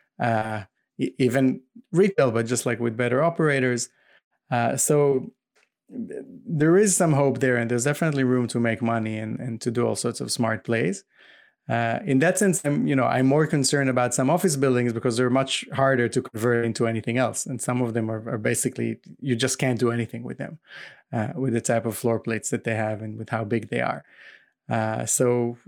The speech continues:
with retail, there's room to do something, and it takes a lot of work and a lot of money. And, and again, if, if they be-, if it becomes cheap enough, which it is, then I think there's room for people to do, uh, t-, to make money there.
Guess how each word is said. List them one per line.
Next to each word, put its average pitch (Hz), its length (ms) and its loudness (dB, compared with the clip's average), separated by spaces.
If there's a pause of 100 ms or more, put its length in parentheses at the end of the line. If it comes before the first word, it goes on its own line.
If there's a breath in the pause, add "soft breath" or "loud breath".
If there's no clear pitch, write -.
(160)
with 120 460 -4
retail, 196 260 4
there's 156 280 4
room 165 160 2
to 151 120 0
do 139 140 2
something, 131 420 0
and 151 120 0
it 147 60 -4
takes 170 200 0
a 175 80 2
lot 156 120 4
of 139 60 2
work 127 280 2
and 139 100 -2
a 131 60 0
lot 131 120 2
of 120 120 0
money. 120 360 -2
And, 156 320 -4
and 160 200 -8
again, 165 200 0
if, 117 160 -6
if - 200 -10
they 143 140 -2
be-, 147 180 -2
if - 180 -4
it 147 80 0
becomes 156 380 2
cheap 165 200 2
enough, 131 280 2
which 131 180 0
it 175 80 2
is, 147 300 2
then 123 320 -2 (280)
I 131 100 -2
think 127 200 -2
there's 120 180 2
room 123 140 0
for 120 140 -6
people 117 320 -8
to 127 120 -6
do, 113 280 -2
uh, 117 180 -4 (1300 loud breath)
t-, - 380 -10
to - 100 0
make 123 220 2
money 117 220 -2
there. 120 220 -8